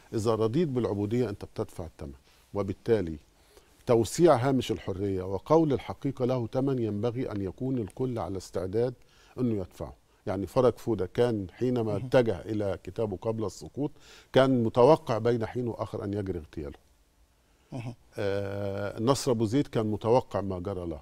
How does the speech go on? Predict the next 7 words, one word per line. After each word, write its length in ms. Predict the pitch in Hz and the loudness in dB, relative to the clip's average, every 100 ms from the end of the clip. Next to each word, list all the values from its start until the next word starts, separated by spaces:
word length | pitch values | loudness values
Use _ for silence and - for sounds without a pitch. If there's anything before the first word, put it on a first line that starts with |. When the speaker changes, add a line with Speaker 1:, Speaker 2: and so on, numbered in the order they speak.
| - | -14
Speaker 1:
وبالتالي 800 | 85 85 - 127 143 143 123 104 | -12 -12 -4 0 2 0 -4 -6
يعني 300 | 85 87 - - - - 131 | -6 -8 -12 -16 -20 -18 0
هذه 440 | 143 147 143 139 | 4 4 4 2
مسألة 420 | 127 110 110 139 135 104 110 107 107 | 2 0 -2 0 0 -2 -4 -6 -6
ينبغي 560 | 98 98 110 131 143 101 | -4 -2 0 0 0 -2
إن 160 | 101 | -4
احنا، 280 | 110 98 98 | -6 -6 -10